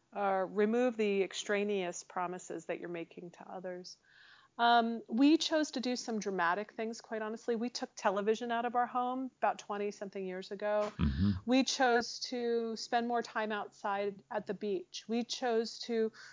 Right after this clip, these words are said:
Speaker 1: hold hands more rather than going to the movies.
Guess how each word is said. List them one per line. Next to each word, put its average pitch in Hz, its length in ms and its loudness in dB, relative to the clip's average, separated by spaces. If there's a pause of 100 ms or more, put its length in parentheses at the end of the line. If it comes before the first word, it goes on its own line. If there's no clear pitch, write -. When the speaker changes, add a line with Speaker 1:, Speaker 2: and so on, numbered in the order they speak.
(180)
Speaker 1:
hold 226 340 8
hands 208 460 -2
more 202 240 -4
rather 190 320 2
than 190 160 -4
going 196 300 -2
to 196 60 -8
the 196 80 -4
movies. 185 500 2